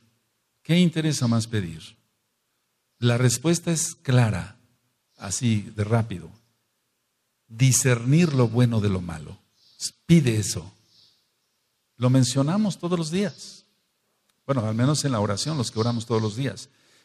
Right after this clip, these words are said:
Que yo pueda discernir lo bueno de lo malo.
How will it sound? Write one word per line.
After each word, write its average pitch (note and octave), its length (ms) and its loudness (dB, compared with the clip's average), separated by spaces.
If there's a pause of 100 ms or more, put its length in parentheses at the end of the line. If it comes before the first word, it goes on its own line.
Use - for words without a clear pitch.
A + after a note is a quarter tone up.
Que A2 120 -8
yo D3+ 120 0
pueda E3+ 260 -2
discernir C#3 540 0
lo A#2 120 2
bueno E3 380 -2
de D3 80 -2
lo C3+ 100 2
malo. C#3+ 400 2